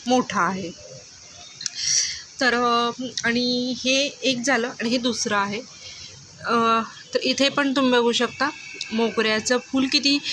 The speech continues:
बटन फूल आहे, पण ते पण किती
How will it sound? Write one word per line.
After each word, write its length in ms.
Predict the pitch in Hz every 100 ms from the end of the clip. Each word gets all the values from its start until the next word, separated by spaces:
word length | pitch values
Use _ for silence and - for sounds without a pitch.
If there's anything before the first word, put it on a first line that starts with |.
| - - - - -
बटन 460 | 202 277 - 262 294
फूल 240 | 294 294
आहे, 300 | 285 226 254
पण 260 | 285 302 302
ते 180 | 294 285
पण 220 | 285 294
किती 220 | 294 302